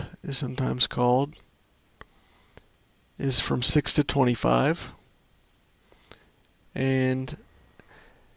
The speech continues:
if that is, if that's the case, if you have a moderate or normal, uh, variability, you can be reasonably certain that the P H of the baby is greater than or equal to seven point two five.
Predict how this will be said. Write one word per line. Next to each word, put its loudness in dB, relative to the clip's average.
if 0
that 10
is, 6
if -6
that's 6
the 4
case, 4
if -6
you 4
have 2
a 4
moderate 4
or 2
normal, 2
uh, -4
variability, 4
you 0
can -2
be 4
reasonably 8
certain 4
that -4
the 2
P 4
H 6
of -2
the 0
baby 2
is 2
greater 4
than 4
or 2
equal -2
to -2
seven 2
point -6
two -4
five. -6